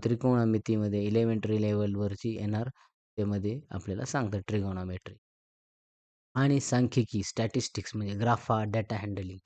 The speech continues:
सोबतच जर सायन्समध्ये गेलो आपण, तर जीवशास्त्रामध्ये पेशी, मानव शरीर, प्राणी, पक्षी, वनस्पती, पर्यावरण, भौतिकशास्त्रामध्ये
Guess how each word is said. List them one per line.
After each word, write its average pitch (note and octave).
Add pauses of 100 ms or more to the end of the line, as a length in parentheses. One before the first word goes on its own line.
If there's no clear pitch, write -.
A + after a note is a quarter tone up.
(420)
सोबतच D#3+
जर C3
सायन्समध्ये C#3
गेलो G#2
आपण, A2
तर A2
जीवशास्त्रामध्ये A#2+
पेशी, B2+
मानव A#2+
शरीर, A#2 (100)
प्राणी, A#2
पक्षी, A#2+ (480)
वनस्पती, A2+
पर्यावरण, G#2 (440)
भौतिकशास्त्रामध्ये A#2+